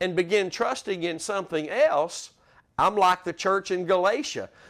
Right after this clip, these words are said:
that Paul told by the power of the Holy Spirit, "I'm amazed that you've so soon removed yourself from the Lord, from the one that called you into this grace." Galatians one and six. Galatians five, one through four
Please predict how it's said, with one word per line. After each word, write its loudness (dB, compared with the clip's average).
that 2
Paul 4
told 4
by 6
the 2
power 4
of -2
the 6
Holy 2
Spirit, 0
"I'm 2
amazed 0
that 0
you've -4
so -2
soon 0
removed 2
yourself -6
from -4
the 0
Lord, 2
from 4
the 6
one 0
that -6
called 2
you -2
into 2
this -8
grace." -2
Galatians 0
one -2
and -6
six. 0
Galatians 0
five, 2
one -2
through 0
four 0